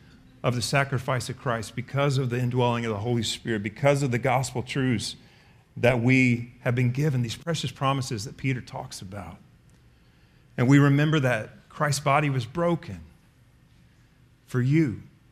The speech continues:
for me, for you, for me. He has overcome the world. In the same way, this new covenant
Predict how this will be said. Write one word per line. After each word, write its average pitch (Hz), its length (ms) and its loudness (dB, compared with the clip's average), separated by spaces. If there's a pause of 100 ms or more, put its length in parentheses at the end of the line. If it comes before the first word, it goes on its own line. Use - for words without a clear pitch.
(220)
for - 180 -8
me, 123 440 -2 (1300)
for 120 200 -6
you, 139 260 4
for - 180 -8
me. 117 480 -8 (920)
He 151 320 2
has 135 180 4
overcome 123 420 -2
the 117 80 -2
world. 113 460 0 (840)
In 107 60 -10
the 98 60 -8
same 127 320 0
way, 135 400 2 (1200)
this 123 200 2
new 143 140 8
covenant 147 500 4